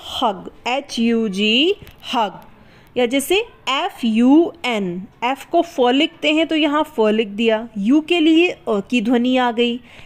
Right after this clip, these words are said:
एन के लिए हम न लिखेंगे तो ये बन जाएगा फन, एफ़ यू एन फन। क्लियर हुआ? अब देख लेते हैं ऐसे शब्द जिनमें दो अक्षरों के बीच में ई आता है,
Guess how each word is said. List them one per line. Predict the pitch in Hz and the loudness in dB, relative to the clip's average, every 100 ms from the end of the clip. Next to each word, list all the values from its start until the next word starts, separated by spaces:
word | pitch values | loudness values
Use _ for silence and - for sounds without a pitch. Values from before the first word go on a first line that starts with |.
| - - | -18 -10
एन | 254 302 | -8 -4
के | 311 330 | 0 2
लिए | 320 330 339 - - | 2 2 -2 -10 -8
हम | 302 370 - _ 220 | -6 -6 -10 _ -2
न | 220 233 | 2 2
लिखेंगे | 269 294 294 269 254 254 | 2 -2 -2 -2 0 0
तो | 262 | 0
ये | 247 233 | 0 0
बन | 247 240 | 0 0
जाएगा | 247 247 240 311 | 0 0 -2 -4
फन, | 381 - - 254 214 180 - | -4 -6 -4 -2 -4 -8 -6
एफ़ | 233 277 320 - | -6 -4 -6 -4
यू | 214 240 254 277 - 196 | 2 4 4 2 -4 -6
एन | 202 202 214 320 403 - - _ - | -4 -2 -2 -4 -6 -10 -20 _ -18
फन। | - 294 208 180 185 | -6 -4 -4 -6 -8
क्लियर | 233 226 254 | -2 0 0
हुआ? | 277 285 302 359 - _ _ - - _ | 0 0 0 -2 -12 _ _ -20 -20 _
अब | - 269 | -6 0
देख | 330 320 | 0 2
लेते | 339 311 320 | 2 2 0
हैं | 302 330 330 240 | 0 0 -2 -4
ऐसे | 247 370 349 | -2 0 0
शब्द | - 311 311 277 339 | 0 -2 -2 0 -2
जिनमें | 226 269 269 294 311 226 | 0 0 2 2 0 2
दो | 277 | 4
अक्षरों | 320 285 - 277 254 254 | 4 2 0 2 2 0
के | 311 | -2
बीच | 226 240 285 294 - | -2 0 0 -2 -2
में | 247 262 311 - 277 | 0 0 -2 -6 0
ई | 311 330 | 2 2
आता | 226 - 190 | 0 -2 0
है, | 190 170 | 0 -2